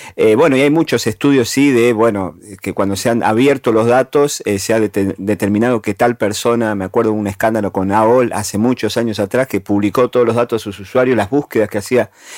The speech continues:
en el buscador, y un periodista investigando, investigando, dio con la persona que, que lo buscaba. Eh, hay, hay como una, como una cosa que, que creo que ahí está la, la, la cuestión de que todavía no sabemos cómo usar estas tecnologías, ¿no?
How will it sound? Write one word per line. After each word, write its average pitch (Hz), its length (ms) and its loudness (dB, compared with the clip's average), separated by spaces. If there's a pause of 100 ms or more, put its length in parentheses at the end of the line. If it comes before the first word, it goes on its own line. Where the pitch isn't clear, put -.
en 107 140 0
el 110 40 4
buscador, 127 460 2 (260)
y 113 100 0
un 123 100 0
periodista 120 440 2
investigando, 113 480 0
investigando, 113 540 -2
dio 110 360 0
con 110 140 -2
la 101 140 -4
persona 107 400 -4
que, 95 180 -10
que - 140 -10
lo 95 80 -2
buscaba. 101 420 0 (460)
Eh, - 260 2 (160)
hay, 170 220 2 (100)
hay 147 160 4
como 143 220 2
una, 120 420 2
como 117 140 2
una 135 160 2
cosa 151 560 0 (500)
que, 117 200 0
que - 0 -
creo 160 340 2
que 120 140 2
ahí 135 160 4
está 131 300 0
la, 104 280 0
la, 92 260 -4
la 101 200 -4
cuestión 120 440 -2
de 110 120 -2
que 104 220 -2
todavía 113 360 0
no 131 80 -2
sabemos 117 460 -2
cómo 113 180 -2
usar 110 300 -2
estas 101 200 -8
tecnologías, 95 540 -6
¿no? 135 160 -4